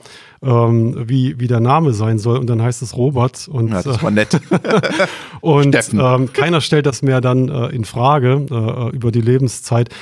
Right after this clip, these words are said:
Speaker 1: Nee, Spaß beiseite. Also wir wollten wirklich was mit, mit, mit Automation, Automatisierung im, im, im Wort. Auch Control X soll auch ein bisschen steuerungszentriert rüberkommen.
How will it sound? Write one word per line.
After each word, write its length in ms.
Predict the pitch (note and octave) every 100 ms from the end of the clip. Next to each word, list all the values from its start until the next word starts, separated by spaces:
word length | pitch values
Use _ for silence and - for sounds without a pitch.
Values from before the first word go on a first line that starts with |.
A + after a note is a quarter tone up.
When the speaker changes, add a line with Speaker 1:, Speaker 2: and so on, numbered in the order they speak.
| -
Speaker 1:
Nee, 120 | C3
Spaß 320 | A2+ - B2 -
beiseite. 540 | A#2 G#2+ B2+ B2+ -
Also 220 | A#2 A2+
wir 140 | A2+ A2+
wollten 240 | C3+ B2+
wirklich 320 | A#2 A#2 B2
was 240 | B2 A#2 -
mit, 380 | A#2 A2 - C3
mit, 340 | C3 - -
mit 300 | B2+ C3 -
Automation, 1040 | C3 A#2+ A2 G#2+ - - - B2+ C3+ D#3+ D3
Automatisierung 720 | B2 B2 A#2 G2+ C3+ D#3 C#3+
im, 200 | A#2 B2+
im, 240 | A#2 A#2+
im 220 | A#2 F#2+
Wort. 400 | G#2+ D3+ E3 -
Auch 180 | - -
Control 480 | - A2+ - A2+ D3+
X 440 | D#3 - - -
soll 160 | C3 C3
auch 180 | B2+ -
ein 60 |
bisschen 220 | B2 - G#2
steuerungszentriert 880 | C3+ D3 D3 - - C3+ - C#3
rüberkommen. 420 | C3+ C3+ - C3